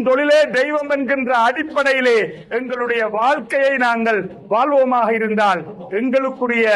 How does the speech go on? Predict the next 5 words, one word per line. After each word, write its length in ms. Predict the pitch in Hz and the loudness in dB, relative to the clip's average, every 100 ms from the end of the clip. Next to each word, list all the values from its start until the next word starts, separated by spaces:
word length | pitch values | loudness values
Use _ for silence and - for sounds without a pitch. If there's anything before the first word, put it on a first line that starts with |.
| 180 180 - 208 | 0 -6 -8 -4
ஈழத்தமிழர்களுக்குரிய 1080 | 277 285 269 254 262 240 240 233 220 214 202 185 156 - - 175 | 0 0 -2 -2 -2 -2 -2 -2 -2 -2 0 0 -2 -8 -10 -2
நீதி 280 | 262 294 277 254 | 0 0 0 0
என்பது 320 | 220 214 196 156 135 - - | 0 0 0 -2 -8 -18 -6
வெகு 200 | 208 277 247 | -4 -2 -2
தொலைவிலே 440 | 247 233 226 233 | 0 0 0 0